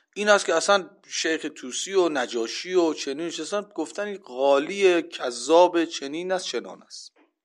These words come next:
اینو داشته باشید. اصلاً نوشتن که اصلاً از کذابین مشهورن. اصلاً این مشهور، مثلاً سه نفر خیلی مشهورن دیگه منحرفن. مثلاً گفتن یکیش ابوالخطابه، یکی از اونها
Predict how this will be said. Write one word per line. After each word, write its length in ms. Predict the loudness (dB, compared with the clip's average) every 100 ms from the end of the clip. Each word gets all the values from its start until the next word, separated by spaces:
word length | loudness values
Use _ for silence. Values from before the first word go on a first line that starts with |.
| _ _ _ _ _ _ _ _ _
اینو 140 | -12 -6
داشته 280 | -6 -4 -6
باشید. 420 | -6 -8 -12 _ _ _ -20 -20 -12
اصلاً 180 | -6 -4
نوشتن 420 | -4 -8 -6 -6
که 100 | -4
اصلاً 160 | -4 -4
از 100 | -2
کذابین 540 | -4 -2 -4 -4 -2
مشهورن. 880 | 0 2 0 -2 -4 0 0 0 -10 _ _ _ _ _ _ _ _ _
اصلاً 220 | -16 -14
این 440 | -10 -12 -14 -20 -10
مشهور، 500 | -8 -6 -10 -14 -14
مثلاً 340 | -12 -10 -8
سه 220 | -4 0 2
نفر 240 | 4 4
خیلی 480 | 4 4 6 6 4
مشهورن 520 | -2 -4 -6 -6 -6
دیگه 160 | -8 -12
منحرفن. 580 | -10 -8 -8 -10 -14 -20 _ _ _ _ -10
مثلاً 180 | -6
گفتن 280 | -4 -4 -4
یکیش 500 | -2 -4 -6 -10 -12 _ _
ابوالخطابه، 960 | -4 -2 0 -2 0 0 2 2 0 -6 _ _ _ _ _ _ _ _ _
یکی 280 | -4 -2 0
از 160 | -2 -4
اونها 480 | -4 -4 -4 -10